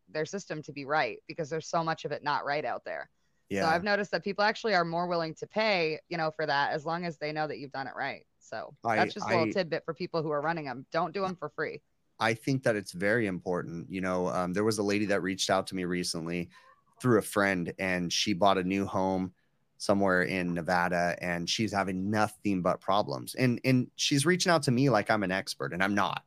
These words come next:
Speaker 2: I'm not an expert in
Speaker 1: Yeah.
Speaker 2: home performance or anything, but I, I know just, I know a little bit about a lot, right? So I'm just like, "Eh,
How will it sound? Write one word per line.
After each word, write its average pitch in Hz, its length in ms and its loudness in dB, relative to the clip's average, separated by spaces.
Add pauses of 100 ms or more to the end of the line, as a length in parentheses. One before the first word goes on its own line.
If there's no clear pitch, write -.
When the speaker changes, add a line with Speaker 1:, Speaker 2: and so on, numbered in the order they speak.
Speaker 2:
I'm 98 120 -4
not 110 260 4
an 104 100 0
expert 98 320 -2
in 87 60 -2
Speaker 1:
Yeah. 87 60 -6
Speaker 2:
home 92 180 -2
performance 90 460 -4
or 143 60 4
anything, 113 300 0
but 107 100 4
I, 110 140 6 (380)
I 302 40 4
know 214 120 6
just, 139 240 -2 (200)
I 143 100 4
know 180 160 6
a - 40 8
little 120 260 4
bit 110 100 6
about 92 160 2
a 76 40 -2
lot, 58 500 -4
right? 92 320 0 (260)
So - 160 6
I'm 135 140 8
just 156 140 0
like, 139 240 6
"Eh, 156 260 8